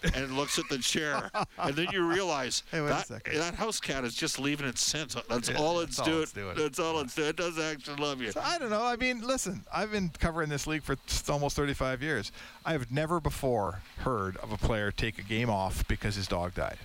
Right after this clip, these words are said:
Speaker 2: which Ethan Bear did Saturday night in Vancouver. And I thought, "Man," like, as a writer, that's a column right there. And you start talking to people, <laughs> and you go, "Hmm, I don't know, why not?"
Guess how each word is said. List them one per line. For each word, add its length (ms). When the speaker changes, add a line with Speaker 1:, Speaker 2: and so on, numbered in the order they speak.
Speaker 2:
which 180
Ethan 240
Bear 220
did 180
Saturday 360
night 260
in 140
Vancouver. 580
And 100
I 60
thought, 320
"Man," 440
like, 80
as 180
a 60
writer, 380
that's 220
a 40
column 420
right 200
there. 240
And 320
you 60
start 340
talking 320
to 80
people, 400
<laughs> 220
and 160
you 120
go, 320
"Hmm, 160
I 200
don't 120
know, 120
why 240
not?" 320